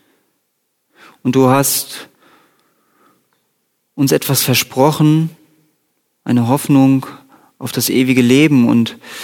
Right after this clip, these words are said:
darauf vertrauen wir, dass wenn wir mit dir gehen, dass du uns zu diesem ewigen Leben führst. Und bitte,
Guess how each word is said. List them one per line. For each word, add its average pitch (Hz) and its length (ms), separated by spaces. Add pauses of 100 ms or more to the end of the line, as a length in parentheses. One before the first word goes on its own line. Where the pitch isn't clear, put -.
(360)
darauf 123 260
vertrauen 135 600
wir, 117 340 (1160)
dass - 200
wenn 120 140
wir 120 80
mit 131 220
dir 131 100
gehen, 143 560 (140)
dass 131 160
du 127 100
uns 120 160
zu 127 100
diesem 117 300
ewigen 127 420
Leben 123 400
führst. 139 540 (3500)
Und 127 120
bitte, 120 380